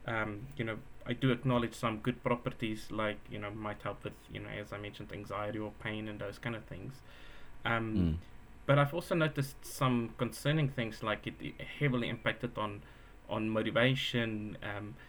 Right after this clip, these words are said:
Speaker 1: it kind of impacted, I guess, you know, the concentration, memory, but even the will to do things.
Speaker 2: Mm.
Speaker 1: And,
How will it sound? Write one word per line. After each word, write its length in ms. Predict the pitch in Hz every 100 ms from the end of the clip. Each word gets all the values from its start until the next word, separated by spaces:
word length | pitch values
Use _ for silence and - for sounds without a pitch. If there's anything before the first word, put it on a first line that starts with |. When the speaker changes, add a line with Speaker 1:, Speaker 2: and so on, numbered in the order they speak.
| - - -
Speaker 1:
it 260 | 143 -
kind 280 | - 120 110
of 140 | 107 - - - - -
impacted, 500 | - 123 110 120 -
I 80 | 110
guess, 420 | - 110 - - - - - -
you 160 | 101
know, 140 | 110 101
the 100 | -
concentration, 880 | - 117 - 107 117 113 - 110 104
memory, 380 | 110 113 113 110
but 180 | 120 110
even 320 | 143 170 139
the 60 | 117
will 260 | 107 117
to 120 | 120 110
do 220 | 123 135
things. 400 | 139 - 82 131 - - - - - - - - - - - - -
Speaker 2:
Mm. 220 | 87 85 78
Speaker 1:
And, 160 | 180